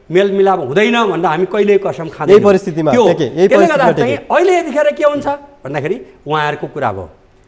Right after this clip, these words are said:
Speaker 1: हामी खोजी खोजी जाँदैनौँ, तर चाहिँ भोलि परिस्थितिले के भन्छ भन्ने कुरो भनेको त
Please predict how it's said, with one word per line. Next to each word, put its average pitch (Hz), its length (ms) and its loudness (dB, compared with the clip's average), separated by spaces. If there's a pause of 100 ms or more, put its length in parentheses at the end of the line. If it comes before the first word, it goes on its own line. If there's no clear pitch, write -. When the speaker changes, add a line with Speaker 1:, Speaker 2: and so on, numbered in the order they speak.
Speaker 1:
हामी 214 220 0
खोजी 233 320 -6
खोजी 233 300 -4
जाँदैनौँ, 127 400 -4 (560)
तर 196 100 0
चाहिँ 240 320 -6 (300)
भोलि 262 460 -2
परिस्थितिले 233 720 -6
के 262 200 -4
भन्छ 190 260 -2 (440)
भन्ने 185 220 -2
कुरो 180 240 -2
भनेको 123 320 -8
त 165 260 -8